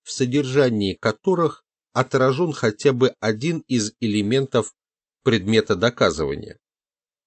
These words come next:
хотя бы одно из обстоятельств, перечисленных в статье семьдесят третьей У П К. Косвенными являются все остальные доказательства.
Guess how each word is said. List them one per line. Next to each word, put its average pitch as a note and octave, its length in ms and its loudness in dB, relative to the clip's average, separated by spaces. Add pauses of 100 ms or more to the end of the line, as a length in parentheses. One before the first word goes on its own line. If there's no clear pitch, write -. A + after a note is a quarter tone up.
(360)
хотя A#2+ 480 2
бы A2 180 4 (120)
одно A2 420 0
из A2 280 -4
обстоятельств, C3 920 -2 (500)
перечисленных C3 880 0 (100)
в - 80 -18
статье A#2+ 460 0
семьдесят F2+ 640 -2
третьей B2 540 -2
У A2 100 -6
П A#2 160 -2
К. - 300 -8 (2250)
Косвенными E2 760 0 (760)
являются F3+ 880 4
все - 280 2
остальные B2+ 720 2
доказательства. E2+ 1000 -4